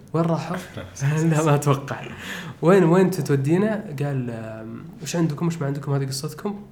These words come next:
Speaker 1: خلاص، امشوا معي." ودينا القصر خالة.
Speaker 2: واو.
Speaker 1: إيه.
Speaker 2: آه.
Speaker 1: قصر فيه غزلان وفيه، والله اللي شافوا الصور واللي كانوا يتابعونا في سناب ما، مو مصدقين إن الش-، ما في ولا شيء منسق.
Speaker 2: إيه.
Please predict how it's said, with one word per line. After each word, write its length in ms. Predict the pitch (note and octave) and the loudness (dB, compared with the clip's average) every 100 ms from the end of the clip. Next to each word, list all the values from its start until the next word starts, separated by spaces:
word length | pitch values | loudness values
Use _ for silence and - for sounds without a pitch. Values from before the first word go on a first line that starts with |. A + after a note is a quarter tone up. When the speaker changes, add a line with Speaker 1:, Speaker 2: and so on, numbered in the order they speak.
| - - - - | -20 -20 -20 -10
Speaker 1:
خلاص، 380 | C#3+ A#2 - | -8 -8 -10
امشوا 400 | - - C#3 C3 | -16 -8 -8 -8
معي." 160 | G#2 G2+ - - - - - - - - - | -10 -12 -18 -20 -20 -20 -20 -20 -20 -20 -8
ودينا 380 | B2+ B2+ E3+ D3+ | -6 -2 -2 0
القصر 320 | C3+ E3 C3+ | -2 -4 -8
خالة. 360 | - A#2 G2 - - - - - - - - - - - - - | -8 -8 -10 -12 -20 -20 -20 -20 -20 -20 -20 -20 -20 -20 -20 -14
Speaker 2:
واو. 160 | F#2 F2+ F2+ - - | -12 -12 -14 -20 -12
Speaker 1:
إيه. 240 | A#2 G#2 - - | -10 -8 -12 -16
Speaker 2:
آه. 200 | C3 C#3 - - - | -16 -16 -18 -14 -6
Speaker 1:
قصر 200 | B2 A2+ | -6 -6
فيه 180 | G#2 A2 | -10 -10
غزلان 460 | G#2 - A2 B2+ F3+ - - - - - - - - - - - - - - | -10 -10 -8 -8 -10 -14 -20 -20 -20 -20 -20 -20 -20 -20 -20 -20 -20 -18 -6
وفيه، 220 | B2 A#2+ - - - | -6 -6 -10 -16 -2
والله 140 | F#3+ | 2
اللي 120 | F3 C3+ | 4 4
شافوا 220 | E3+ C#3 | 2 2
الصور 400 | B2+ D#3 C3+ C3+ | 0 0 2 0
واللي 220 | C3+ A#2+ | -2 -4
كانوا 160 | D3+ C#3 | 0 0
يتابعونا 300 | C3+ C#3+ C3+ | 0 0 -2
في 60 | |
سناب 260 | - C#3 C3 | 0 -2 0
ما، 120 | C#3 | -2
مو 180 | C#3+ D#3+ | 2 2
مصدقين 680 | C#3 C3+ B2 C#3 C#3 E3 D#3 | 4 0 -2 0 0 0 -2
إن 100 | B2+ | -2
الش-، 240 | A#2+ - | -2 -2
ما 100 | D3 | 0
في 100 | C#3+ | 2
ولا 80 | C3 | 2
شيء 160 | B2+ A#2 | 0 -2
منسق. 360 | A2 - - - - - - - - - - - - - | -2 -4 -8 -12 -20 -20 -20 -20 -20 -20 -20 -20 -20 -14
Speaker 2:
إيه. 280 | A2+ G2 F#2 | -8 -8 -8